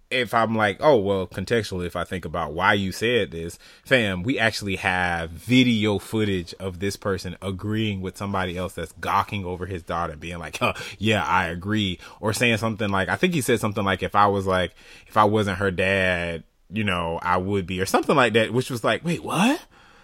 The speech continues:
How? This is nasty." Like, no, no, no, no, no, no. This is your child. Like, how would you ever,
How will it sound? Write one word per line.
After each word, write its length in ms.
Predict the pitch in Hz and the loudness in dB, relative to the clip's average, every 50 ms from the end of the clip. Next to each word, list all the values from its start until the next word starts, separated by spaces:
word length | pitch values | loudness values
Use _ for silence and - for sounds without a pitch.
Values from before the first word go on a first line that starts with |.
| - - _ - | -20 -20 _ -8
How? 340 | - - 302 359 349 269 - _ _ _ _ - | -2 0 2 2 2 0 -4 _ _ _ _ -2
This 200 | - 440 - - | 0 0 4 4
is 100 | 196 160 | 4 4
nasty." 720 | 156 175 233 359 427 392 - - - - - - - - - - | 6 6 6 6 6 4 2 0 -6 -8 -10 -10 -12 -6 2 4
Like, 340 | 185 185 190 196 - - - - - - - - - - - - _ _ _ _ _ _ _ _ _ - | 6 6 6 6 4 0 -10 -18 -18 -18 -16 -16 -16 -16 -16 -20 _ _ _ _ _ _ _ _ _ 2
no, 720 | 302 392 453 427 349 233 180 139 113 101 - - - - _ - | 4 6 8 10 10 8 8 4 2 -2 -4 -8 -14 -18 _ 2
no, 200 | - 453 440 359 | 6 6 8 8
no, 140 | 320 302 294 | 8 8 8
no, 160 | 285 285 285 | 10 10 10
no, 220 | 285 - - 285 | 10 10 12 12
no. 580 | 262 269 294 311 311 277 208 170 131 110 98 - - - - - - | 12 12 12 12 12 12 12 12 10 10 4 0 -8 -20 -14 -6 -2
This 120 | 330 285 | 0 2
is 100 | 254 202 | 4 4
your 100 | 196 160 | 4 4
child. 600 | - - - 320 381 370 277 143 120 113 117 - - | 6 10 10 10 12 10 8 4 -2 -6 -8 -6 -6
Like, 200 | 151 - - _ _ - - - - | -6 -6 -8 _ _ -20 -20 -16 -8
how 160 | - 240 294 | -2 0 0
would 140 | 302 233 - | 2 2 0
you 120 | 262 220 | 0 0
ever, 560 | 165 220 240 233 202 226 220 214 208 196 196 | 2 4 4 4 4 2 2 4 4 4 2